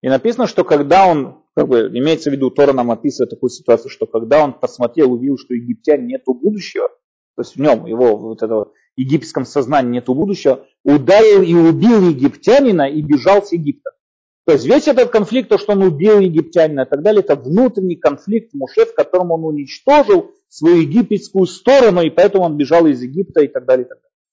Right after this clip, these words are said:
То есть он бежал, и там уже за пределами Египта он получил признание Всевышнего: «Пойди и спаси евре-, еврейский народ», и так далее. То есть там он уже получил свое ап-, абсолютное сознание, что он практически еврей.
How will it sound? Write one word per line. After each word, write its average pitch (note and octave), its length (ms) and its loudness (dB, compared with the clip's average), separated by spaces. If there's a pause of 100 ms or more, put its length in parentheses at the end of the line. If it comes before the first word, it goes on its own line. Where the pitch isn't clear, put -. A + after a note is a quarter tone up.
(160)
То C#3 60 -6
есть C3 100 -4
он A#2+ 140 -4
бежал, G3 340 2
и D#3 40 2
там F3 220 -2
уже C#3 160 -2
за B2+ 120 -2
пределами B2+ 420 -4
Египта C#3 360 -4
он A2+ 300 -8 (260)
получил A#2+ 380 -4
признание A#2+ 480 -4
Всевышнего: B2 460 -4
«Пойди A2+ 260 -4
и A#2+ 40 -6
спаси - 360 -12
евре-, G#2+ 440 -4
еврейский A2 440 -2
народ», A2+ 280 -6
и - 40 -20
так G2+ 140 -14
далее. - 180 -8
То - 60 -20
есть - 120 -20
там D#3+ 180 -2
он C3 120 -6
уже A#2+ 380 -4 (460)
получил A#2+ 380 -4
свое A#2 240 -2
ап-, B2 220 -6
абсолютное B2+ 520 -4
сознание, A#2+ 420 -6
что A2+ 140 -12
он G#2 60 -10
практически - 460 -6
еврей. G2 360 -6